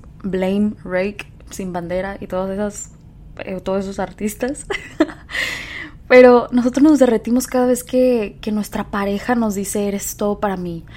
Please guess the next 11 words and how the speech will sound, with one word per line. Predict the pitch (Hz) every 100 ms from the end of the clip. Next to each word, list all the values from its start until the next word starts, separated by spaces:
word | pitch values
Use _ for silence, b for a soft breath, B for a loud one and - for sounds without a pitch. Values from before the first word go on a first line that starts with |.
| B B
o | 202
"No | 202 202
podré | 233 233
vivir | 226 214 202
sin | - 202
ti". | 190 196 190 -
Y | -
es | 233
muy | 214 233
probable | - 262 240 233 262 262
que | - 247 214 180